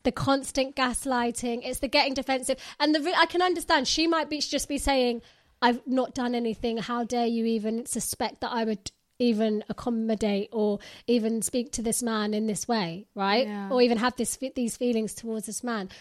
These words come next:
Speaker 1: So she might be so angry that he's accusing her, and she doesn't have the self-awareness or, like, the emotional maturity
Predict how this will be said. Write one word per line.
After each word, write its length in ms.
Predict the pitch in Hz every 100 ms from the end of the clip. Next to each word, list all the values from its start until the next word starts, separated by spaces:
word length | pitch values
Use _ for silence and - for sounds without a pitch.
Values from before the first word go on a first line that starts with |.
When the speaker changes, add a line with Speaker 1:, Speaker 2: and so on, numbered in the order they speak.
| - -
Speaker 1:
So 100 | 262
she 180 | 330
might 220 | 339 339 240
be 80 |
so 460 | 240 - - 294 359 -
angry 720 | 294 311 247 196 196 262 311 _ _ _ -
that 300 | 233 208 214
he's 140 | 233
accusing 460 | 240 320 359 269 202
her, 320 | 165 185 208 - -
and 100 | 247
she 140 | - 269
doesn't 320 | 294 311 302
have 580 | 262 302 294 208 247 -
the 100 | 247
self-awareness 1300 | 233 - 269 269 - 247 226 247 254 247 202 202 -
or, 180 | 302 240
like, 200 | 233 226
the 100 | 247
emotional 480 | 233 240 240 - 240
maturity 960 | 233 214 - 311 294 220 - 180 185